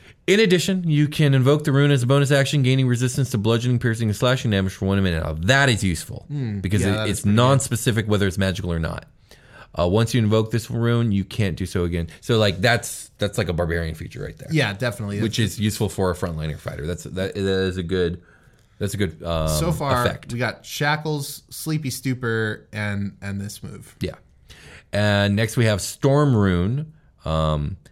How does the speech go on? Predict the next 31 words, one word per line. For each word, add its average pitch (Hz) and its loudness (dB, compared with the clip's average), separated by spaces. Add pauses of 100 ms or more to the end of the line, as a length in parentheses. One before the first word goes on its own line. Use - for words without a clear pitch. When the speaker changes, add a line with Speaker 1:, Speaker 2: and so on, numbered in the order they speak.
(120)
Speaker 1:
using 120 2
this 143 0
rune, 131 4
you 123 2
can 110 -2
glimpse 131 -2
the 120 -4
future 123 0
like 107 2
a 107 -2
storm 107 0
giant 95 0
seer. 78 -4 (260)
While 98 4
wearing 123 2
or 139 0
carrying 117 0
an 85 0
object 95 -2
inscribed 95 -2
with 104 -4
this - -6
rune, 85 -2 (220)
you 82 -2
have 80 -2
advantage 98 0
on 90 -4
intelligence, 113 -2 (100)
uh, 80 -2
arcana 85 0
checks, 78 -4